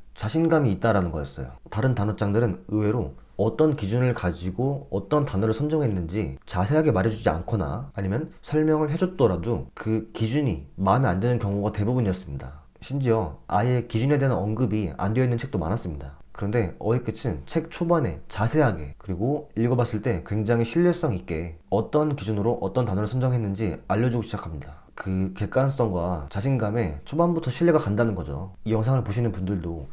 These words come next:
합리적인 기준으로 엄선된 단어를 외우고 싶으신 거잖아요. 시간은 유한합니다. 영어만 할 수 없어요. 우리는 최적화된 자료로 공부할 필요가 있습니다. 자, 이렇게 제가 이 책을 최고의 단어장이라고 생각하는 이유 세 가지를 말씀드려봤습니다.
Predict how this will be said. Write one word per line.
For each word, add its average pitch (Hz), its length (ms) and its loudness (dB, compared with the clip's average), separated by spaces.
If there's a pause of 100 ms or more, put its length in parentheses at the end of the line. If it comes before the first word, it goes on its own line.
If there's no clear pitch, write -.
합리적인 151 720 0
기준으로 101 600 -2 (100)
엄선된 123 640 0 (120)
단어를 110 340 2
외우고 101 220 0
싶으신 143 320 -4
거잖아요. 87 480 -4 (120)
시간은 151 640 0
유한합니다. 95 640 0 (100)
영어만 143 340 4
할 143 100 0
수 - 100 -4
없어요. 78 420 -6 (140)
우리는 107 460 0 (140)
최적화된 165 440 2
자료로 104 280 0
공부할 101 300 0
필요가 127 200 0
있습니다. 73 420 -8 (360)
자, 107 100 -2
이렇게 110 480 -2
제가 95 540 -2
이 95 120 -6
책을 113 520 0
최고의 147 400 4
단어장이라고 113 500 0
생각하는 127 480 -2
이유 92 400 -2
세 135 100 -2
가지를 123 320 2
말씀드려봤습니다. 85 760 -4